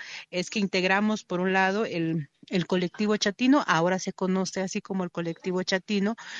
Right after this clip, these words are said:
pero anteriormente era el grupo juvenil comunitario Xacuí,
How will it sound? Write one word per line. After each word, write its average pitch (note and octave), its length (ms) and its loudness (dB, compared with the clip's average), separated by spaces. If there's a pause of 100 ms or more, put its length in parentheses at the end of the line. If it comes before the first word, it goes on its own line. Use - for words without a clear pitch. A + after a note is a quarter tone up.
(180)
pero F3+ 220 0
anteriormente F#3 920 2
era F3+ 140 2
el E3+ 240 -4
grupo G3 400 0
juvenil F3 500 2
comunitario F3+ 880 2
Xacuí, G#3+ 560 0